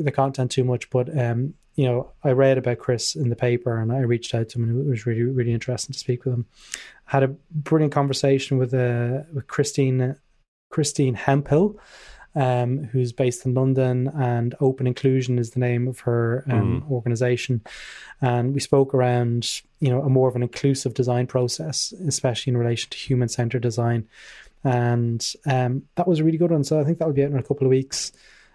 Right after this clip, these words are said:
Speaker 1: And I know there's lots of other great conversations that have been had. Like, John Curran has been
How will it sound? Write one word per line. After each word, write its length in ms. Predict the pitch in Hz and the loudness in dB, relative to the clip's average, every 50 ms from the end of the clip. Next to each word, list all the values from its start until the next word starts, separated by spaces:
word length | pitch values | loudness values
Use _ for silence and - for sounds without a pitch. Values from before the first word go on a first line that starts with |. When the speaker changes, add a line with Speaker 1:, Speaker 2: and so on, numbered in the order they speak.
| _ _ - | _ _ 0
Speaker 1:
And 80 | 131 | 2
I 40 | 131 | 4
know 220 | 139 160 165 160 | 4 6 4 4
there's 160 | 156 139 123 127 | 4 2 4 4
lots 280 | 131 135 131 - - | 4 2 2 0 -2
of 100 | - 120 127 | -2 0 0
other 380 | 123 123 120 120 117 120 147 143 | 2 2 2 2 2 0 -2 -4
great 240 | - - 135 123 120 | -2 0 2 0 0
conversations 600 | - - 127 123 117 - - 127 123 - - 131 123 | 0 -2 -2 -2 -2 -2 0 0 0 0 -2 -4 -2
that 60 | 117 | -2
have 120 | 117 135 127 | -2 -2 -2
been 140 | 110 117 120 120 | 0 0 0 2
had. 180 | 120 117 110 | 0 0 -2
Like, 160 | 139 135 - - _ | -4 -6 -8 -8 _
John 280 | - - 127 120 123 120 | -2 -2 0 0 0 0
Curran 300 | - 123 123 117 117 120 | 2 2 2 2 2 0
has 120 | 117 - | 0 0
been 260 | - 120 113 120 139 | -2 -2 -2 -2 -2